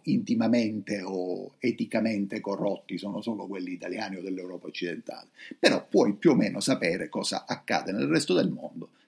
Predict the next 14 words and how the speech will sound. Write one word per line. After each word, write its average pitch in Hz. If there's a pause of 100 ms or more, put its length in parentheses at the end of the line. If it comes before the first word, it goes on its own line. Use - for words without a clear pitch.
(520)
navigando 120
con 92
un 101
po' 123
di 151
curiosità -
e - (580)
cliccando 90
sul 95
tasto 90
destro 87
del -
mouse. - (800)
Dunque, 143